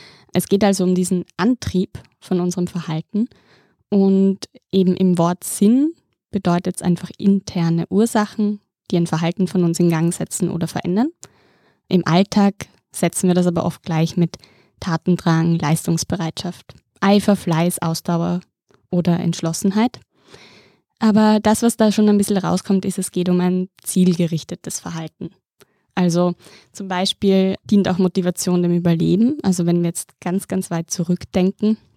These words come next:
dann tritt zunächst mal ein Bedürfnis auf. Zum Beispiel Hunger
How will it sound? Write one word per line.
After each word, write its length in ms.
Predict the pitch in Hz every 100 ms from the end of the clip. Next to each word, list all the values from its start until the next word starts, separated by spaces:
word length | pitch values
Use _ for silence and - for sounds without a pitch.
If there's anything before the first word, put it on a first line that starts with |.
| -
dann 280 | 185 185 180 - - _
tritt 220 | - 220 -
zunächst 420 | 208 190 196 -
mal 160 | 180
ein 140 | 170 175
Bedürfnis 520 | 180 190 185 190 -
auf. 200 | - 185 - _ -
Zum 180 | 196
Beispiel 600 | 185 180 - - 180 180 - _
Hunger 340 | - 196 185